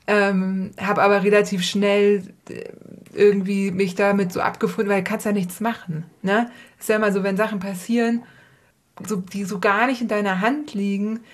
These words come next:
Klar, es ist traurig, klar, es ist ein, äh, erstmal auch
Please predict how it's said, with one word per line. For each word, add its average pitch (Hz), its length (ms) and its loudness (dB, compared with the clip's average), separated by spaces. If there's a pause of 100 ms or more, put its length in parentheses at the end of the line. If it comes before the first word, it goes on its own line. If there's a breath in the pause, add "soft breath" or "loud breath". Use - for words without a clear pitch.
(320 loud breath)
Klar, 214 260 0
es 196 120 -4
ist 180 120 -6
traurig, 226 440 2
klar, 202 240 0
es 190 100 -6
ist - 160 -10
ein, 185 320 0 (580 loud breath)
äh, 202 220 2
erstmal 190 380 2
auch 180 260 4